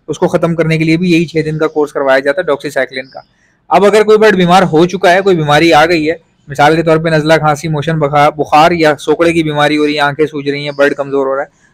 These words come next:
तो ऐसे viral में, viral लगने के बाद hard antibiotic का इस्तेमाल किया जाता है, ये भी आपको हमारे पास से मिल जाएगी। एंटीलाइसिस spray, जो जुओं के लिए परिंदों के ऊपर spray मारा जाता है, उनकी जुएं ख़त्म हो जाती हैं लेकिन परिंदे को कुछ भी नहीं होता, ये भी आपको मेरे पास से मिल जाएगी।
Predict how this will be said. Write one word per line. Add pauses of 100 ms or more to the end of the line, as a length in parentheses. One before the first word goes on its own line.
(160)
तो
ऐसे
viral
में,
viral
लगने
के
बाद
hard
antibiotic
का
इस्तेमाल
किया
जाता
है,
ये
भी
आपको
हमारे
पास
से
मिल
जाएगी। (360)
एंटीलाइसिस
spray,
जो
जुओं
के
लिए
परिंदों
के
ऊपर
spray
मारा
जाता
है,
उनकी
जुएं
ख़त्म
हो
जाती
हैं
लेकिन
परिंदे
को
कुछ
भी
नहीं
होता,
ये
भी
आपको
मेरे
पास
से
मिल
जाएगी।